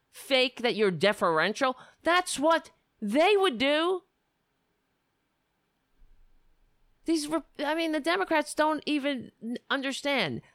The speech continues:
They don't message that they are the only party that has ever done a goddamn thing for the American people, that have ever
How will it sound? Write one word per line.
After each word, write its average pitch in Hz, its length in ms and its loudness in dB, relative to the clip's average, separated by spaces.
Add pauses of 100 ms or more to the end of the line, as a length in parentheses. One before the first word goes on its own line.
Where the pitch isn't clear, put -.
They 247 280 2
don't 269 640 0 (200)
message 214 920 -2 (460)
that 196 340 -2
they 294 380 4
are 262 200 6
the 220 160 2
only 311 300 2
party 226 560 2 (160)
that 226 140 4
has 220 120 4
ever 277 220 2
done 233 480 2 (100)
a 202 80 2
goddamn 220 560 2
thing 247 580 -2 (120)
for 196 120 -4
the 180 140 2
American 156 380 2
people, 156 220 0
that 185 100 4
have 185 240 0
ever 269 360 2